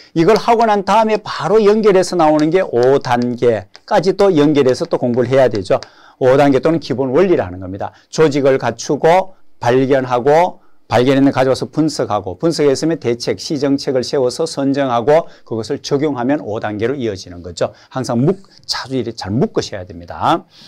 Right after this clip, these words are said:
자, 손실의연의 원칙 많습니다. 사전 준비의 원칙은 없죠. 원인 계기의 원칙 맞고 대책 선정의 원칙도 다 맞습니다. 그죠? 예방 가능의 원칙이 여기서 지금 빠져 있네요.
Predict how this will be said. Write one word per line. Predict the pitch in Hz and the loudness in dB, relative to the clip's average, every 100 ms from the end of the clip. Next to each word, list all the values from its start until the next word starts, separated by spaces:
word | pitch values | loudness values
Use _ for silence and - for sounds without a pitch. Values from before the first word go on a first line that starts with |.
| - _ | -20 _
자, | - 143 | -2 -2
손실의연의 | - 220 - 226 202 185 185 | 0 0 2 4 6 6 4
원칙 | 175 160 - 190 | 4 2 0 0
많습니다. | 147 117 - 127 135 113 98 - - | 0 -2 -4 -2 0 0 0 -6 -18
사전 | - 120 120 190 | -4 0 2 0
준비의 | 196 175 190 | -2 0 2
원칙은 | 156 127 156 151 | 0 -2 -4 -6
없죠. | 95 - - 156 - _ | -6 -8 -4 -4 -6 _
원인 | 127 127 143 | -2 0 2
계기의 | 135 131 135 | 2 2 2
원칙 | 131 120 113 | 2 0 -4
맞고 | 120 113 - 160 | -4 -2 -2 -2
대책 | 110 95 110 | -2 -6 -8
선정의 | - 101 107 107 | -8 -10 -8 -10
원칙도 | 95 - - | -10 -12 -14
다 | - 95 | -14 -14
맞습니다. | 78 - 107 104 87 | -12 -8 -6 -6 -8
그죠? | 76 92 107 165 - _ _ _ _ _ _ - | -12 -6 -2 -2 -4 _ _ _ _ _ _ -4
예방 | 127 139 147 156 | 2 2 2 0
가능의 | - 101 135 180 | -2 -4 0 2
원칙이 | 185 170 - 175 170 | 2 0 -2 0 2
여기서 | 131 123 | 0 -2
지금 | 107 101 | -8 -10
빠져 | 95 135 117 | -8 -4 0
있네요. | 120 92 87 85 117 170 | -2 -2 -10 -6 -4 -6